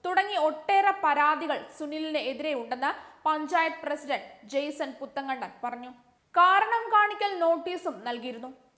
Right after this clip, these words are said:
ഇതിനിടെ കഴിഞ്ഞ ദിവസം സസ്പെൻഷൻ ഉണ്ടാകുമെന്നറിഞ്ഞതോടെ ഉച്ചയ്ക്ക് ശേഷം രണ്ട് കുപ്പി പെട്രോളും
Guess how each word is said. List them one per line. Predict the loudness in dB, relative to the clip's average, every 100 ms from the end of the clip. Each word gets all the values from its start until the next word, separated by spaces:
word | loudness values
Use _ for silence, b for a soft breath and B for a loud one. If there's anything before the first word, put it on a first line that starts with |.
| _ -12
ഇതിനിടെ | -8 -4 0 -2 -4 0
കഴിഞ്ഞ | 0 2 0 -2
ദിവസം | -2 -2 -4 -6 -10
സസ്പെൻഷൻ | -6 -6 -4 -4 -4 -8 -10 -10
ഉണ്ടാകുമെന്നറിഞ്ഞതോടെ | -4 0 0 0 -2 0 0 0 -2 0 0 -2 B B B -12
ഉച്ചയ്ക്ക് | -8 -4 -4 -4 -4
ശേഷം | -6 -4 -6 -2
രണ്ട് | 0 0 -2 -6
കുപ്പി | -6 -8 -4
പെട്രോളും | -2 -2 0 0 2